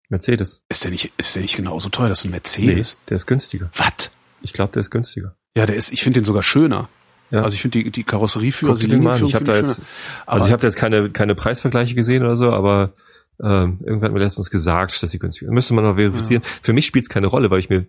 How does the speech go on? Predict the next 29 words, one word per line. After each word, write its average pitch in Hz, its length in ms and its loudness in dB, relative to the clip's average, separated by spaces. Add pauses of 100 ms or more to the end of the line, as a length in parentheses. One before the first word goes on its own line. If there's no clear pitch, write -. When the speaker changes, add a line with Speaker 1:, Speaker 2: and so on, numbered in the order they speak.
Speaker 1:
weder 104 220 0
noch 110 160 -4
kaufen 110 320 -4
würde, 90 260 0
aber 90 140 -2
ich, - 240 -10
äh, 107 40 -6
Speaker 2:
Aber 92 240 2
das 120 180 0
wär 151 80 4
doch 151 60 2
Speaker 1:
wollt's 117 140 0
mal 123 80 2
so 98 80 2
in 92 60 2
den 82 60 0
Speaker 2:
eigentlich, 85 60 4
Speaker 1:
Raum 92 140 2
werfen. 82 160 0
Speaker 2:
wär 131 80 0
das 131 120 0
nicht, 123 100 -2
Speaker 1:
Völlig 104 220 0
Speaker 2:
wär 127 60 -2
das 117 120 0
Speaker 1:
in-, 127 60 -2
Speaker 2:
nicht 120 80 2
auch, - 20 0
Speaker 1:
uninformiert. 87 580 -2